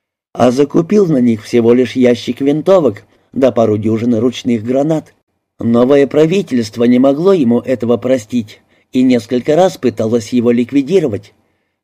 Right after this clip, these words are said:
Поэтому он всегда, за исключением собственной квартиры, находился в окружении охранников.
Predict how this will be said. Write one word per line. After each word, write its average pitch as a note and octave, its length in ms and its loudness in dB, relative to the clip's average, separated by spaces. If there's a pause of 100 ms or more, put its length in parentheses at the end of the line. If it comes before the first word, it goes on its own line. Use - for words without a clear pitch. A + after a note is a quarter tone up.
(100)
Поэтому A#2+ 520 2
он C3+ 280 -2
всегда, D3 520 0 (120)
за A#2 240 0
исключением A#2+ 680 -2
собственной B2+ 580 -4
квартиры, C#3 640 -2 (340)
находился A2 720 0
в A#2 60 -4
окружении G#2+ 680 -4
охранников. C3+ 840 -4